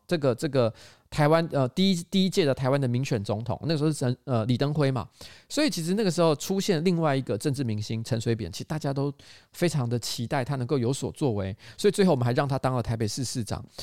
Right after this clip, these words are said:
那他当台北市市长第一件事情是什么？他想要革除目，当时那个，那个公务员的那种上班打混的那种，那种摸鱼的那种陋习。好，这个是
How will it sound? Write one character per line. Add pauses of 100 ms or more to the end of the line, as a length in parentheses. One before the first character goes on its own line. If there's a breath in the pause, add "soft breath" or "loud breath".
(160 loud breath)
那
他
当
台
北
市
市
长
第
一
件
事
情
是
什
么？ (200 loud breath)
他
想
要
革
除
目， (140)
当
时
那
个，
那
个 (100)
公
务
员
的
那
种
上
班
打
混
的 (120)
那
种，
那
种
摸
鱼
的
那
种
陋
习。 (920 soft breath)
好，
这
个
是